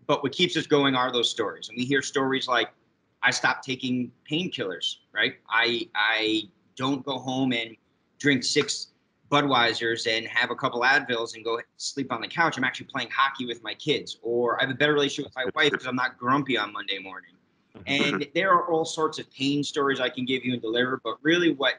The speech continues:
Speaker 1: the biggest impact we have is in the fact that people realize that a simple change can eliminate pain and make your quality of life so much better. And that's really what is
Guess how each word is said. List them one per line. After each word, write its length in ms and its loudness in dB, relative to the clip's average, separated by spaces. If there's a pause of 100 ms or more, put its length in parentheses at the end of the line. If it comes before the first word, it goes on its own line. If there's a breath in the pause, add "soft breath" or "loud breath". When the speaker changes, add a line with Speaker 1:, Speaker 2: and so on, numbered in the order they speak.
Speaker 1:
the 140 -12
biggest 320 2
impact 360 0
we 100 -8
have 340 2
is 140 -6
in 180 0 (440)
the 80 -4
fact 300 2
that 280 2 (220)
people 280 -2
realize 460 4
that 100 -2
a 60 -2
simple 420 2
change 420 -2
can 120 -4
eliminate 440 2
pain 400 -6
and 140 0
make 200 4
your 120 2
quality 360 4
of 100 -2
life 180 2
so 180 -6
much 220 -10
better. 160 -8 (600)
And 120 4
that's 320 4
really 320 4
what 260 0 (300)
is 380 -2